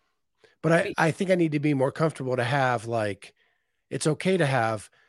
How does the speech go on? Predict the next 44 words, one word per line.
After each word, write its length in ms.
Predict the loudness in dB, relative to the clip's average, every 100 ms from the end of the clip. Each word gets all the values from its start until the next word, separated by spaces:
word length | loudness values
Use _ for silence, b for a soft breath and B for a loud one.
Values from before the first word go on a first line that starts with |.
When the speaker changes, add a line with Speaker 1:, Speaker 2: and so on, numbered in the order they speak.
| _
Speaker 1:
some 220 | -2 0
of 40 |
the 80 | -2
pork 260 | -4 -4 -4
tenderloin 760 | -4 -2 0 0 0 0 -4 -8 _ _ _ _ -6
with, 400 | -4 -4 -8 _ _ _ _
like, 180 | -4 -4
some 180 | -4 -4
veggies 640 | -4 -6 -8 -6 -6 -6 -8 _ _ _
Speaker 2:
Yeah. 240 | 0 2 4
Speaker 1:
at 260 | 0 -2
night. 320 | -2 -4 -4 -14 _ _ _ _
Speaker 2:
Yep. 360 | -4 -2 -2 b b b 0
But 120 | 2
if 160 | 4
you 60 | 2
don't 160 | 0 0
really 180 | 0
crave 440 | -2 0 0 0 2
that 200 | 2 2
stuff 280 | 0 0 0
at 100 | -2
night, 160 | -2
I 80 | 0
also 200 | 0 -2
don't 100 | -4
want 120 | -6
you 60 | -6
forcing 460 | -6 -6 -6 -4 -4
it. 220 | -6 b b b
If 220 | -2 -2 0
you 100 | 2
like 240 | 2 2
sweets, 460 | -6 -6 -6 -4 -2
there's 180 | -4 2
also, 680 | 2 2 2 2 4 2 2
I've 160 | 2 2
been 200 | -4 -2
really 240 | -4 -4
geeking 300 | -8 -8 -2
out 160 | -2 0
on 120 | -4
some 160 | -4 -2
recipes, 680 | -2 -4 -10 -10 -10 -12